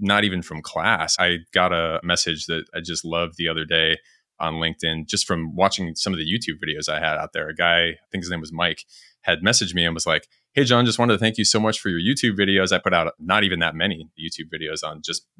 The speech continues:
random basic soc skills." And he's like, "I was a truck driver and I was able to make the transition into information security. Your YouTube videos were a huge help. Love hearing stories like that." So that's what really drives me. And I love hearing those stories. And definitely there are plenty of them out there, which is what keeps me going day to day.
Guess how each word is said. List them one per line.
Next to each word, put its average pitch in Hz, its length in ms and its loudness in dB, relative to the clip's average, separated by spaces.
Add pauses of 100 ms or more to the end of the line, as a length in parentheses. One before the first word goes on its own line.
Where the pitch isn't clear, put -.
(120)
random 87 680 -4
basic 85 360 0
soc 78 280 -2
skills." - 380 -6
And 87 80 -6
he's 82 100 -4
like, 80 160 2
"I 101 80 4
was 98 120 -2
a 76 60 -8
truck 120 280 2
driver 110 340 6
and 98 100 4
I 87 60 2
was 87 140 0
able 92 180 2
to 85 60 -8
make 90 220 -2
the 92 60 -12
transition 85 540 -4
into 82 180 -8
information 87 480 -6
security. 101 600 2 (260)
Your 95 180 2
YouTube 87 280 -6
videos 82 360 -2
were 80 100 -4
a 76 40 -8
huge 80 320 -8
help. - 220 -8 (480)
Love 87 300 0
hearing 82 240 -2
stories 80 420 -4
like - 200 -10
that." - 300 -14
So 78 380 -2 (280)
that's 87 340 -2
what 85 140 -6
really 85 220 -4
drives 80 400 -2
me. 80 200 -4
And 78 280 -8
I 80 60 -2
love 80 220 -6
hearing 80 240 -8
those 78 160 -6
stories. 78 340 -4
And 76 220 -16
definitely 92 360 0
there 82 140 0
are 78 60 -4
plenty 87 280 -4
of 80 60 -6
them 80 120 -6
out 82 180 -4
there, 80 240 -2
which - 180 -14
is 78 260 -8
what - 140 -12
keeps - 240 -4
me 80 80 -6
going 80 260 -4
day 76 120 -6
to 76 80 -12
day. 78 220 -8